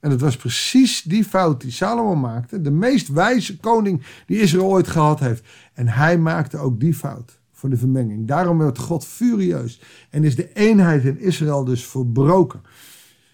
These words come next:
Omdat, omdat andere religies werden binnengelaten. Je zou haast kunnen zeggen, je ziet het nu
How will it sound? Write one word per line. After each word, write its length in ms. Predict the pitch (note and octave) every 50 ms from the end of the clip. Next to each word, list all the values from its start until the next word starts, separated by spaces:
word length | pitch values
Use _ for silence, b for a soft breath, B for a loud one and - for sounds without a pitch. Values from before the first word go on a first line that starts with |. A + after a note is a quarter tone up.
| b b b b _ _ _ _ _ _ _ _ _ _ _ _ _ _ _
Omdat, 680 | - B2+ B2 B2 C#3 C3+ C3 B2 B2 - - - - _ _ _ _ _ _ _ _ _
omdat 360 | - C3+ B2+ B2 B2 A#2+ A#2+
andere 480 | - D#3+ F3 F3 E3+ D3+ C#3 B2+ A#2 A2+
religies 400 | A#2+ B2+ D#3 D#3+ C3 C#3 A#2+ G#2+
werden 240 | B2 C3+ B2+ A#2 G#2+
binnengelaten. 500 | B2 A#2 A2+ F#2 - A2 G#2 - - - _ _ _ _ _ _ _ _ _ _ _ _ _ _ _ _ _ _ _ _ _ _ _ _ _ _
Je 100 | _ B2+
zou 160 | A#2 A#2+ B2+ -
haast 260 | - B2 D3 D3 -
kunnen 240 | - C#3+ C3+ C3 A#2+
zeggen, 260 | - C#3 B2+ A2 B2+
je 60 | A#2
ziet 220 | A2 - D3 C3+
het 100 | A#2 A#2
nu 260 | A#2+ C3 D3 D#3 C3